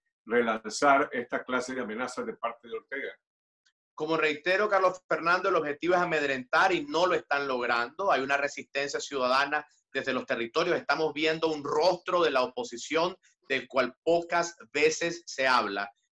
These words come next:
Speaker 2: el rostro de la resistencia ciudadana permanente. Pero además de eso, quiero reiterar, Carlos Fernando, la indignación y el enojo que nos da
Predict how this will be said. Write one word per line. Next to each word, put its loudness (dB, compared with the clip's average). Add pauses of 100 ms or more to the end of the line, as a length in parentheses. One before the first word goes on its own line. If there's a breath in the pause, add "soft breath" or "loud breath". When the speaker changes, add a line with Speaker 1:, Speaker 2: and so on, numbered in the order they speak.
Speaker 2:
el -2
rostro 0
de 4
la 0
resistencia -6
ciudadana 0
permanente. -4 (280 soft breath)
Pero 2
además 2
de 0
eso, -4
quiero 4
reiterar, 2
Carlos 0
Fernando, 0 (240)
la 2
indignación -2
y -2
el -2
enojo -2
que -4
nos -2
da 2